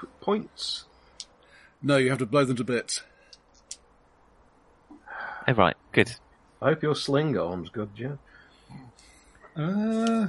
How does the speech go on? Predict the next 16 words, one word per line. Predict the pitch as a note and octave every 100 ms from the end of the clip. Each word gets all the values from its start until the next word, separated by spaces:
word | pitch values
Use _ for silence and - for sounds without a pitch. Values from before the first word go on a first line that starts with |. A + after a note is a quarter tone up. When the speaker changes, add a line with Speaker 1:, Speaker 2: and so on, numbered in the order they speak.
| -
Speaker 3:
How | - - D#3+ G#3
Speaker 4:
I |
Speaker 3:
many | G#3+ G#3 G#3
Speaker 4:
am |
Speaker 3:
of | G3
them | F#3+
Speaker 4:
reasonably | F#3+ G3 C3+
Speaker 3:
are | A2+ A2
there? | F#2+ G#2+ F#3
Speaker 4:
good. | - - -
Speaker 3:
And | A#2+
when | C3 E3 E3
can | - C3+
we | B2 B2 A#2+ G2+ - _ _ -
go | G#2 E2+
home? | F2 D#2 -